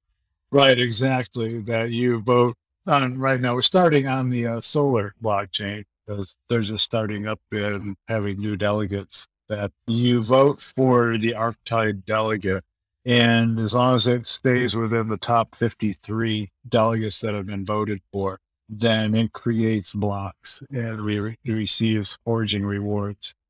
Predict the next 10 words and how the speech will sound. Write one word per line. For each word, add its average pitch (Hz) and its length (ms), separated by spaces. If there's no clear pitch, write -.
and, 104 360
um, 104 200
Solar 104 600
S 104 220
X 98 260
P. 104 260
And 139 220
then 123 160
in 117 120
return, 117 640